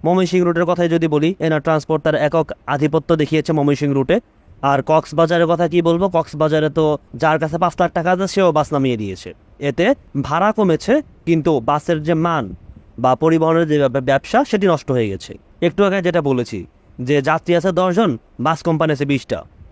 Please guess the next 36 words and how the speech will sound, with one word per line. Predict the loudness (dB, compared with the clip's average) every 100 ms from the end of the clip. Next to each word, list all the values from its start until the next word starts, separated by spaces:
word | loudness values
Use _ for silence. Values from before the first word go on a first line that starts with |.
| -10 -4
কক্সবাজারের | -2 0 0 0
অবস্থা | 0 -2 -4
হচ্ছে | -2
এমন। | -2 -2 -8 -16 _ _ _ _ _ -12
সব | -2 0 2
মিলে | 2 4
আসলে | 2 2 2 2
পরিবহন | 2 2 0 -2
সেক্টরের | -2 -4 -4 -2 0 0 -2 0
দুর্নীতি | 2 2 2 0 -2 -2
বা | -4 -2 0
চাঁদাবাজি | 0 0 0 0 -2
যেটাই | -2 -2 0
বলি | 0
না | 0
কেন | 0 -2
পুরোপুরি | 0 0 2 2
নির্মূল | 2 2 0
করা | 0 0
সম্ভব | 0 -4 -4 -8
না | -10 -14 _ -14 -4
বা | -2
পুরোপুরি | 0 0 0
কমানো | 0 2 2
সম্ভব | 0 -2 -2 -4
না। | -6 -10 _ _ _ -4
তবে | -2 0
আশা | 0 0 0
করতে | 0 -2 0
পারি | 0 0 -2 _
এতটুকু | -4 0 0 0 0
যে | 0
আগে | 0 0 0
যেখানে | -2 -2 -4 -4 -8 _ -8
আশি | -6 -2 0
ভাগ | 0